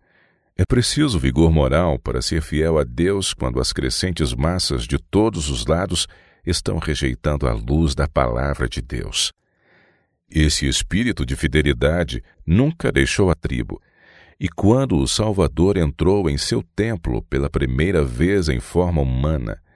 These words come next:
das duas pessoas em toda a cidade de Jerusalém que estavam em condições espirituais para reconhecer o bebê como o redentor do mundo,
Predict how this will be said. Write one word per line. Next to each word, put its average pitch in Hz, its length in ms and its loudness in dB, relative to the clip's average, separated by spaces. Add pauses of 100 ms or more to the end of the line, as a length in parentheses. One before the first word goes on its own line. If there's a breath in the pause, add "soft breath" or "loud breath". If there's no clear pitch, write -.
(320 loud breath)
das 104 300 -2
duas 143 260 -2
pessoas 104 500 0
em 92 120 0
toda 110 460 2
a 67 40 0
cidade 82 580 0
de 69 140 -2
Jerusalém 78 760 2
que - 140 -6
estavam 71 580 0
em 64 80 -2
condições 78 580 0
espirituais 78 800 -2
para 64 200 -2
reconhecer 73 560 0
o 82 60 0
bebê 73 500 2 (320 loud breath)
como 80 240 4
o 78 80 6
redentor 92 720 2
do - 100 -4
mundo, 92 400 -2